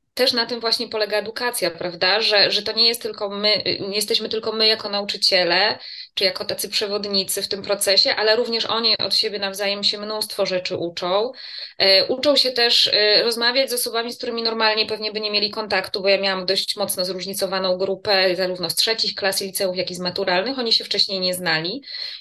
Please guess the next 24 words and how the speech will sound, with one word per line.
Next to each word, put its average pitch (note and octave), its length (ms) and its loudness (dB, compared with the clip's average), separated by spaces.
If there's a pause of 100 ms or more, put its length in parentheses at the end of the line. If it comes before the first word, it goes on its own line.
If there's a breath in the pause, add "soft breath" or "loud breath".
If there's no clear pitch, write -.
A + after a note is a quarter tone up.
i G3 100 2
tutaj A#3+ 300 2
na A3 120 2
tym A#3 240 0
polu A3 320 6
się A3 160 2
poznali G3+ 600 0
i A3+ 40 -4
zobaczyli G#3+ 480 -2
nagle G#3 300 0
siebie G3+ 320 0
troszeczkę - 480 -4
inaczej, G3+ 500 2
zobaczyli, G3+ 560 -4
że G3 80 -4
mogą G3 300 2
nawzajem F#3+ 440 2
od F3 120 0
siebie F#3+ 340 2
właśnie F3+ 320 -2
wiele A#3+ 240 2
czerpać, G3+ 540 -4 (460 loud breath)
wiele A3+ 240 4
inspiracji. A3+ 880 -2